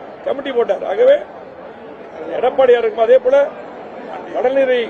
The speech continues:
கூட்டு குடிநீர் திட்டம், அதுல கடலிலிருந்து குடிநீர் தயாரிக்கக்கூடிய திட்டத்தை நிதியை வாங்கி கொடுத்தார் மத்திய அரசுல இருந்து. ஆகவே, எடப்பாடியார் இருக்கும்போது இன்னைக்கு அதிகமான திட்டங்கள். அதே போல, உள்ளாட்சிக்கு மானியம்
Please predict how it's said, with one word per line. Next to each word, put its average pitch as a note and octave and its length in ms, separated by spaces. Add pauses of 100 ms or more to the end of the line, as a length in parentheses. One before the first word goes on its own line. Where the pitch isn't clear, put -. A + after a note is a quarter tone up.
(200)
கூட்டு A#3 180
குடிநீர் G#3+ 420
திட்டம், - 320
அதுல F3 240
கடலிலிருந்து G#3+ 640 (140)
குடிநீர் G3+ 320
தயாரிக்கக்கூடிய G3 500
திட்டத்தை A3+ 360 (720)
நிதியை C4+ 280
வாங்கி B3+ 180
கொடுத்தார் G3+ 300 (260)
மத்திய G#3+ 220
அரசுல F#3 220
இருந்து. D3+ 180 (500)
ஆகவே, A3+ 240 (260)
எடப்பாடியார் A#3+ 560
இருக்கும்போது G3+ 420 (760)
இன்னைக்கு D3+ 260
அதிகமான A3 320 (100)
திட்டங்கள். D#3+ 380
அதே G#3+ 140 (100)
போல, G#3+ 140 (100)
உள்ளாட்சிக்கு A#3 1040 (680)
மானியம் G#3 400